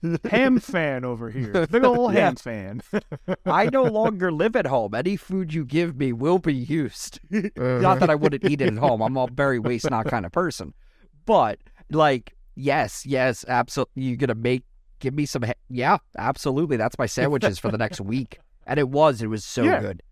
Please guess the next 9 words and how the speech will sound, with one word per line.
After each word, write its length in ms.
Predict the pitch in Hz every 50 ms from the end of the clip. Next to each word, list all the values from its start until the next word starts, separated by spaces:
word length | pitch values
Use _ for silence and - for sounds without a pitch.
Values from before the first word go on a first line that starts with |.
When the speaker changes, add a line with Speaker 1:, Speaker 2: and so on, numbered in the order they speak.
| _ - - - -
Speaker 1:
It 120 | 135 127
was 180 | 113 107 95 -
so 300 | - - - 131 113 92
good. 340 | - 92 - - - - - - _ _ - _ - -
Um, 500 | 117 113 113 107 101 95 90 80 - - - - - - - -
'cause, 160 | - 131 131 170
yeah, 220 | 180 123 110 123
a 60 | 135
nice, 520 | 139 151 160 185 185 175 - - - -